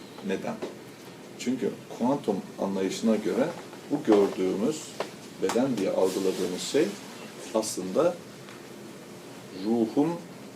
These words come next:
bizim tarafımızdan algılanan şekli. Yani ruhu dalga ve titreşim olarak düşünürsek, bu dalga ve titreşimi gözümüz nasıl madde olarak algılıyorsa, demek ki ruhumuz da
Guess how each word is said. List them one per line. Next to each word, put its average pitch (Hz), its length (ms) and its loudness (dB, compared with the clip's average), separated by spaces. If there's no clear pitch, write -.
bizim 123 340 0
tarafımızdan 101 640 2
algılanan 98 500 2
şekli. - 380 -6
Yani 117 240 6
ruhu 110 400 6
dalga 107 320 6
ve 110 100 6
titreşim 104 460 0
olarak 95 280 6
düşünürsek, 135 540 0
bu 131 120 2
dalga 113 320 8
ve 113 60 6
titreşimi 95 500 -4
gözümüz 95 400 -2
nasıl 110 240 0
madde - 280 -2
olarak 90 280 2
algılıyorsa, 92 680 2
demek 120 280 2
ki - 60 -6
ruhumuz 117 580 4
da 151 180 4